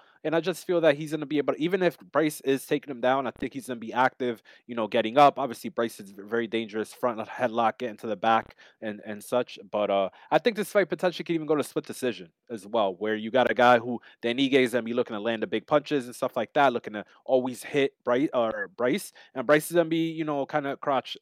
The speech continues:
uh, sniffing, if you will, keep, looking to keep the takedown. So I could see this fight ending in a split decision,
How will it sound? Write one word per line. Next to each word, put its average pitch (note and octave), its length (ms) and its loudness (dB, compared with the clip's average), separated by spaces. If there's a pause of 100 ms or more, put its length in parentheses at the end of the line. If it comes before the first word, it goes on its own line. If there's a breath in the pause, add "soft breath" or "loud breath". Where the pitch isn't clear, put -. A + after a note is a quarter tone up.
uh, G#2+ 220 -6
sniffing, G2 480 -14
if - 180 -16
you A2 80 -14
will, A2+ 320 -2 (300 soft breath)
keep, A#2+ 140 -10
looking A#2 200 -4
to A2+ 60 -10
keep A2 180 -10
the A2 80 -12
takedown. A#2 400 -4
So - 120 -6
I D3+ 40 0
could D#3+ 140 -8
see F3 140 0
this D#3+ 260 0 (220 soft breath)
fight C#3 200 2
ending C3+ 260 -6
in B2 120 -10
a A2 40 -8
split - 220 -12
decision, A2 480 -8